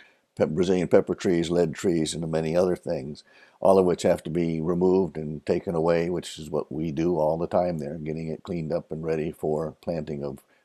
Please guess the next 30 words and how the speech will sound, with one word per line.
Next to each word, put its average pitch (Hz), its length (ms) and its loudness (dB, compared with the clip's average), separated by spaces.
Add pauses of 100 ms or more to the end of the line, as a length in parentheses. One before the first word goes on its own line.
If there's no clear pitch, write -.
new 95 300 2
native 92 420 6
trees. 71 440 -4 (360)
All 131 180 10
the 113 80 2
trees 107 280 4
coming 90 280 2
into 101 180 4
this 98 160 2
project 98 460 4
have 104 320 4
to 92 60 -4
be 87 180 0
fully 104 320 2
native, 87 380 2
and 85 100 -4
not 95 120 8
only 90 200 2
native, 90 340 0
but 78 140 -4
native 90 340 2
exactly 82 520 0
to 85 260 0
our 82 100 0
coastal 87 500 -2
zone 90 360 -2
that 85 100 -4
we're 76 160 -4
in 90 160 -4
here, 92 380 -4